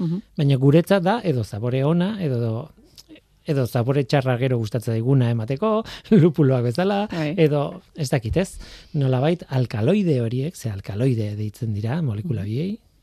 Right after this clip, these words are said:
Speaker 2: eh, eh, guk aldatzen diogu nolabait, eh, funtzioa.
Speaker 1: Bai, ez da, bai, bai, bai. Landareak zerbaitetarako erabiltzen dituzte, baina guk,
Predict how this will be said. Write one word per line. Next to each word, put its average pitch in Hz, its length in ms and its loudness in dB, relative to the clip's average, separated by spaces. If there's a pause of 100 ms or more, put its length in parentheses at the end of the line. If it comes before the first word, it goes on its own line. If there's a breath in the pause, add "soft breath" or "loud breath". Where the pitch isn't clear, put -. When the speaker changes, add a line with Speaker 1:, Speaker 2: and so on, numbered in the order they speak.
(400)
Speaker 2:
eh, 107 440 -12 (200)
eh, 147 140 -14 (560)
guk 160 320 2 (320)
aldatzen 156 400 4
diogu 113 460 -4 (300)
nolabait, 110 440 -6
eh, 98 60 -12
funtzioa. 120 400 -8 (120)
Speaker 1:
Bai, 156 200 0
ez 139 100 -4
da, 160 140 0
bai, 151 260 -2
bai, 143 160 -4
bai. 131 160 -6
Landareak 143 540 -2
zerbaitetarako 156 840 -2
erabiltzen 156 300 0
dituzte, 190 220 -4
baina 156 180 0
guk, 147 240 -4